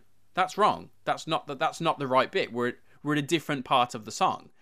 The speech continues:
And I just kinda have to let him sing it. But it's just the, the, what's brilliant about the music, and it's the same as, I had the same feeling with Hamilton and with different things, that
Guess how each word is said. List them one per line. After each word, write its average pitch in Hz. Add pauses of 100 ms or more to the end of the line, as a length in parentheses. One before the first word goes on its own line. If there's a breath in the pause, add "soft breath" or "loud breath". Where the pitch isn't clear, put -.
(200 soft breath)
And 139
I 160
just 160
kinda 156
have 147
to 131
let 127
him 123
sing 147
it. 82 (680)
But 151
it's 160
just -
the, 143
the, 135
what's 143
brilliant 175
about 131 (640)
the 113
music, 139
and 135
it's -
the 160
same 196
as, 143
I 127
had 147
the 147
same 190
feeling 123
with 101
Hamilton 92
and 98
with 104
different -
things, 92
that 101